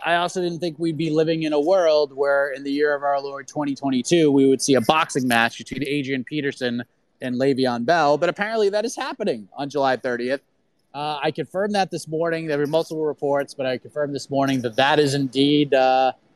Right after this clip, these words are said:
well on its way to being a done deal on July thirtieth. So, I mean, if those two guys can get a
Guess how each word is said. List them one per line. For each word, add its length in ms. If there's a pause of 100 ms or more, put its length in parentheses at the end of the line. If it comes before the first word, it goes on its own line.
(640)
well 300
on 120
its 140
way 220
to 80
being 260
a 60
done 260
deal 460
on 140
July 360
thirtieth. 420
So, 360 (600)
I 60
mean, 140
if 120
those 240
two 120
guys 300
can 120
get 140
a 80